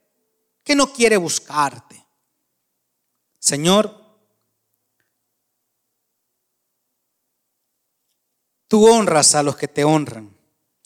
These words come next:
pero también desprecias a los que te menosprecian. Señor, a ti no te podemos engañar.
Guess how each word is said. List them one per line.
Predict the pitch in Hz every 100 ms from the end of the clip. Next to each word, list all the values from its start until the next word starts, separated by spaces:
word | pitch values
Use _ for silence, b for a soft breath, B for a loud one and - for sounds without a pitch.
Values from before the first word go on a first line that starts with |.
| _ _ _ _
pero | 139 131
también | 131 127 135 160
desprecias | 156 - - 202 202 196 160 - - _ _ _ _ _ _ _ _ _ -
a | 139
los | 131
que | - -
te | 120
menosprecian. | 117 113 - 117 - 107 104 _ _ _ _ _ _ _ _ _ _ _ _ _ _ _ _ _ _ _ _ _
Señor, | - 170 220 214
a | 170
ti | -
no | 285 208
te | -
podemos | 143 135 131 120
engañar. | 120 117 113 147 143 _